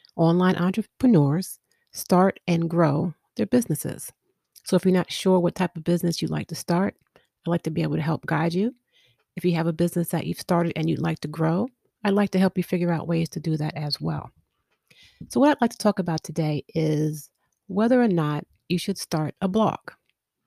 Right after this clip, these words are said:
So I'm not sure whether any of you actually have blogs already, whether it's something you may have been considering, or whether you even know what a blog is. Um, but a blog is basically a website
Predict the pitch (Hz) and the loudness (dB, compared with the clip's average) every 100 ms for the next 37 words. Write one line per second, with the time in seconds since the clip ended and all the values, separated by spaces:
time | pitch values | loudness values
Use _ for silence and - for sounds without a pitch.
0 | - - _ - - 214 269 285 - 233 | -20 -20 _ -10 -4 0 2 2 4 6
1 | 220 202 190 185 180 175 170 160 - 160 | 6 6 4 2 2 0 -2 -4 -4 -6
2 | 151 180 202 214 214 196 190 185 180 180 | -2 -2 0 0 0 0 0 0 0 -2
3 | 175 - _ 196 175 165 - 180 165 170 | -4 -8 _ -4 -2 -2 -2 -4 -2 -2
4 | 165 165 156 151 151 151 160 151 147 - | 0 0 0 -2 -6 -2 0 0 -4 -10
5 | - 160 156 170 165 185 233 247 _ _ | -8 -6 -2 0 2 2 -2 -6 _ _
6 | _ - _ 202 196 196 190 175 175 170 | _ -20 _ 2 4 2 2 2 2 4
7 | 165 165 - - 160 151 - 113 69 50 | 2 0 -6 -4 -2 -2 -4 -4 -6 -8
8 | - - _ _ _ _ - _ - - | -12 -20 _ _ _ _ -20 _ -20 -20
9 | _ - 175 165 165 165 - 180 - 165 | _ -4 0 2 0 -2 0 -2 0 -2
10 | 185 196 214 196 175 170 165 160 - 233 | 0 2 0 -2 0 2 2 -2 -4 2
11 | 240 220 - 185 180 180 - - _ 170 | 2 0 0 2 4 2 -2 -12 _ 0
12 | 170 185 - 180 196 | 4 2 2 0 0